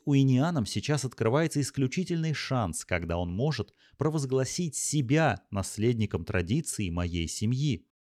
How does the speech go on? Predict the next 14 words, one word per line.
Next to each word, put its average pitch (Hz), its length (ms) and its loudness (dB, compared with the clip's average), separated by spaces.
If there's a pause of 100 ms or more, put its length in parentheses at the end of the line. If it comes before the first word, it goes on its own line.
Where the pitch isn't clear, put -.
(580)
«Ну, 98 640 8
так 85 220 2
убейте 85 500 6
его». 127 380 6 (880)
Адер 101 360 4
открыла 123 460 4
рот 120 340 2 (340)
и - 100 0
снова 87 340 0
закрыла, 92 540 2
не 78 160 -2
зная, 76 320 -4
что 87 220 -2
ответить. 120 580 -2